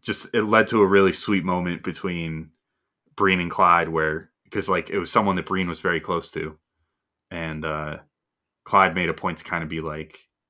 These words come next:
it, I, I don't, I got the impression Clyde didn't really know the guy very much, but he just said, like, on air, just like, "I'm really sorry for your loss, Mike. Like, I'm really sorry to hear about your friend," and whatever. And it was just really sweet.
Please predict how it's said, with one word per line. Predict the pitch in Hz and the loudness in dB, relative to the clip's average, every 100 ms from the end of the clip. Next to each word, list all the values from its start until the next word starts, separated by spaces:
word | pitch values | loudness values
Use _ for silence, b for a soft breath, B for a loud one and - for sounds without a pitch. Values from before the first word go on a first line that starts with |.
| _ _ _ _ _ _ _ | _ _ _ _ _ _ _
it, | 107 95 - _ _ _ | -4 -4 -6 _ _ _
I, | 90 - - | -10 -8 -2
I | 117 | 2
don't, | 117 - - | 2 0 -2
I | 113 113 | 2 4
got | 117 | 4
the | 120 | 2
impression | 104 113 104 | 2 2 0
Clyde | 90 101 107 | 0 2 2
didn't | 101 101 | 0 -2
really | 95 87 | -2 0
know | 95 | 0
the | 113 | 4
guy | 113 | 4
very | 120 127 | 4 2
much, | 135 156 - | 2 0 0
but | 92 | -2
he | 98 | 0
just | 92 92 - | -2 -4 2
said, | 98 90 | 2 4
like, | 90 82 - | 0 -2 -6
on | - 92 90 | -2 0 0
air, | 90 | -2
just | 87 82 | -4 -4
like, | 87 | -6
"I'm | 92 90 | -4 -2
really | 92 | -2
sorry | - 87 85 | 0 -2 -2
for | - | -4
your | 80 | -8
loss, | 80 80 - | -6 -8 -10
Mike. | 87 82 - | -12 -12 -12
Like, | 82 87 | -12 -10
I'm | |
really | 87 85 | -12 -12
sorry | - 87 85 | -10 -8 -8
to | |
hear | 87 | -8
about | 82 82 - | -6 -8 -8
your | - | -12
friend," | 85 80 - _ - | -8 -8 -10 _ -16
and | 92 | -12
whatever. | 85 85 | -10 -8
And | 90 | -6
it | 104 | -4
was | 110 | -6
just | 147 | -4
really | 160 107 | 2 2
sweet. | - - - | 0 -8 -10